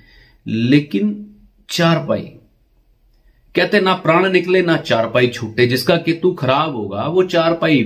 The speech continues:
पे तड़प तड़प के मरेगा। मौत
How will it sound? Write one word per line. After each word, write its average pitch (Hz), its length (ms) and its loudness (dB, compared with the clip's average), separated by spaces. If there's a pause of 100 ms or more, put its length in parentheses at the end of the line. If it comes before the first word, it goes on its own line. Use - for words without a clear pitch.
पे 104 360 2 (1120)
तड़प 220 240 0
तड़प 208 260 0
के 202 80 2
मरेगा। 180 400 0 (1500)
मौत 151 480 2